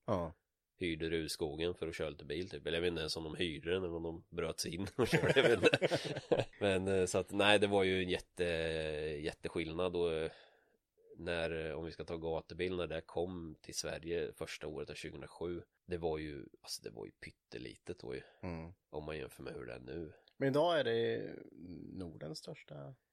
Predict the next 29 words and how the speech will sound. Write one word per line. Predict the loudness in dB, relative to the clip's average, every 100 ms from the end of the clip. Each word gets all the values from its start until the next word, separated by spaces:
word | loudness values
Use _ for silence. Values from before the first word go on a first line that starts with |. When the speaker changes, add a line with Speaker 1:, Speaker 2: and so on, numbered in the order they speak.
| _ _
Speaker 1:
eller? | -12 -10 -10 -6
Speaker 2:
Ja, | 2 6 6 8 6
alltså, | 4 0
jag | 0
skulle | 0 0
Speaker 1:
Ja. | 2
Speaker 2:
nog | 2
säga | 0
att | -2
det | -2
är | -2
norra | -2 -4 -4 -4 -2 -2
Europas | -4 -6 _ -4 -2 0
största, | -2 -2 -4 -4 -2 -2
om | -2
inte | -4 -6 -12
kanske | -8 -6 -8 -8 -4
Europas | -4 -4 -10 -8 -8
största | -8 -10 -10 -8 -10 -12 _ _
Speaker 1:
Nej. | -20 -18 -8
Speaker 2:
bilevent | -6 -4 -6 -8 -8 -6 -6 -4 -4 -4 -8 -16 -6
på | -4
det | -4 -6
sättet. | -10 -10 -12 -12 -8
Alltså, | -4 -2 -2 -4
där | -2 -2
Speaker 1:
Mm. | 0
Speaker 2:
du |
har, | 0 0 0 -2